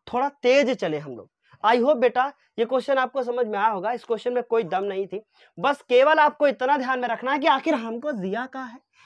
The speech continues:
और हम कौन से फॉर्मूले का यूज़ करेंगे। जब कभी भी x by टू पूछा जाएगा, आपको हमेशा theta by टू वाले फॉर्मूलों का ही इस्तेमाल करना है। ठीक है मेरे लाल, I hope इतनी बात समझ में आई होगी। चलो जल्दी से स्क्रीनशॉट ले लो।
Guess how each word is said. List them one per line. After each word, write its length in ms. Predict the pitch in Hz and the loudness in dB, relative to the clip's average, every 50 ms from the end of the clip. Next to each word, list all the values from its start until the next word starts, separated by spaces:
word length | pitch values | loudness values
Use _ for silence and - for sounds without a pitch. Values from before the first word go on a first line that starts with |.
| - - 254 | -12 -8 -8
और 60 | 240 | -6
हम 140 | 220 269 269 | -6 -6 -8
कौन 280 | - - 220 233 262 269 | -6 -4 -2 -2 -2 -2
से 100 | 254 294 | -2 -4
फॉर्मूले 400 | 285 - - 214 208 214 247 254 | -6 -6 -4 -6 -4 -4 -6 -6
का 80 | 247 262 | -4 -4
यूज़ 280 | 220 180 190 202 185 - | -4 -4 -4 -6 -6 -8
करेंगे। 380 | - 147 104 101 95 82 73 _ _ _ _ _ _ _ _ _ _ _ - | -10 -12 -12 -12 -16 -20 -20 _ _ _ _ _ _ _ _ _ _ _ -4
जब 200 | 160 285 311 - - | 0 2 2 2 2
कभी 200 | 311 302 269 294 | 2 2 2 2
भी 100 | 254 277 | 2 4
x 240 | 285 269 - - - | 4 2 2 0 -2
by 160 | 240 262 262 254 202 | 0 2 2 2 0
टू 120 | 254 254 | -4 -6
पूछा 320 | 226 240 247 220 - 226 226 | -2 -2 -2 -2 -2 -4 -4
जाएगा, 320 | 208 214 214 220 254 277 | -2 -2 -2 0 0 2
आपको 300 | 247 208 196 - - 233 | 2 2 2 0 0 -2
हमेशा 560 | 208 180 175 185 208 220 - 262 262 285 302 - _ _ _ _ _ _ - | -2 -2 -4 -8 -10 -4 0 2 2 2 2 -2 _ _ _ _ _ _ -10
theta 380 | - 240 262 233 - 302 294 277 | -6 -4 -2 0 2 2 4 4
by 160 | 269 254 254 247 202 - | 4 2 2 0 0 -2
टू 100 | 262 254 | 0 2
वाले 240 | 240 220 226 247 233 | 2 2 2 0 -2
फॉर्मूलों 440 | - 214 196 196 202 202 202 208 196 | -4 -4 -6 -4 -2 -2 0 -2 -2
का 160 | 202 196 185 | -2 -4 -4
ही 180 | 185 220 240 | -4 -4 -6
इस्तेमाल 440 | 208 - - - 180 151 135 127 127 | -8 -8 -10 -10 -12 -12 -12 -14 -16
करना 240 | 123 - 98 - - | -18 -20 -20 -20 -20
है। 140 | - _ _ _ _ _ _ _ _ _ _ _ _ _ _ - | -20 _ _ _ _ _ _ _ _ _ _ _ _ _ _ -6
ठीक 140 | 269 262 | -4 0
है 60 | 262 262 | 0 0
मेरे 160 | 254 247 233 | 0 0 0
लाल, 200 | 220 214 220 247 - _ _ _ - 165 | 0 0 0 -2 -4 _ _ _ -4 -2
I 80 | 196 196 | -2 0
hope 220 | 196 240 262 247 | 0 -2 -2 -4
इतनी 220 | 240 - - 226 220 | -6 -6 -4 -2 0
बात 220 | 208 202 202 - | 2 0 0 0
समझ 160 | 190 185 180 170 | -6 -8 -8 -6
में 80 | 180 | -6
आई 60 | 175 | -6
होगी। 220 | 175 175 175 240 240 _ _ _ _ _ - | -6 -6 -6 -8 -10 _ _ _ _ _ -2
चलो 200 | - 277 302 330 294 | 0 2 4 4 4
जल्दी 300 | 233 277 247 233 262 247 | 4 4 2 2 2 -2
से 160 | - 269 247 | -2 -2 -2
स्क्रीनशॉट 520 | - - - 208 185 175 - 180 - - 131 | -2 -4 -4 -4 -4 -4 -6 -8 -10 -10 -12
ले 80 | 87 | -18
लो। 100 | 65 50 | -20 -20